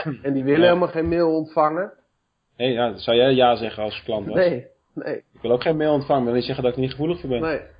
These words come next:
Speaker 2: eens.
Speaker 1: Ja, zo werkt het nou eenmaal. En, ehm, het is natuurlijk wel zo dat de jongere doelgroep, dus zeg maar de mensen tot vijfentwintig en jonger nu,
Speaker 2: Ja.
Speaker 1: die hebben wel minder met e-mail
Speaker 2: Ja.
Speaker 1: als, als, eh, als dat. Maar goed, je moet nadenken, ook met, ik denk dat dat voor jouw klanten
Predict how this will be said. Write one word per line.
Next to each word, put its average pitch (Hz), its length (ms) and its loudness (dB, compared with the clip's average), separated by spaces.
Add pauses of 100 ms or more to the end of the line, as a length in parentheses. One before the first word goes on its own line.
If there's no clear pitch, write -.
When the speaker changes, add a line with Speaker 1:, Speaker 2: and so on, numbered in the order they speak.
(140)
Speaker 2:
eens. 147 380 -8 (800)
Speaker 1:
Ja, 127 80 -6
zo 135 180 0
werkt 135 180 2
het 143 100 -8
nou 120 180 -2
eenmaal. 110 400 -4
En, 113 280 -6
ehm, 110 360 -6 (540)
het 113 160 -4
is 131 60 0
natuurlijk 131 280 4
wel 139 220 8
zo 131 200 4
dat 127 260 0 (120)
de 120 180 0
jongere 135 480 0
doelgroep, 135 560 0
dus 123 140 -6
zeg 131 160 -6
maar 120 300 0
de 120 240 2
mensen 120 640 -2
tot 135 120 -10 (380)
vijfentwintig 127 500 0
en 123 80 -2
jonger 127 260 0
nu, 147 440 2 (140)
Speaker 2:
Ja. 127 220 -12 (120)
Speaker 1:
die 123 120 -2
hebben 151 180 2
wel 180 200 6
minder 180 340 2
met 120 160 0
e-mail 107 440 -4
Speaker 2:
Ja. 143 260 -6
Speaker 1:
als, 107 300 -8
als, - 280 -8
eh, 110 120 -10
als 107 120 -10
dat. 110 140 -6
Maar 123 140 2
goed, - 240 0
je 139 80 0
moet 131 180 2
nadenken, 131 680 -2
ook 127 200 -6
met, 123 180 -4
ik 123 160 -8
denk 131 140 0
dat 120 100 -2
dat 120 120 0
voor - 80 -4
jouw 135 160 0
klanten 120 240 -2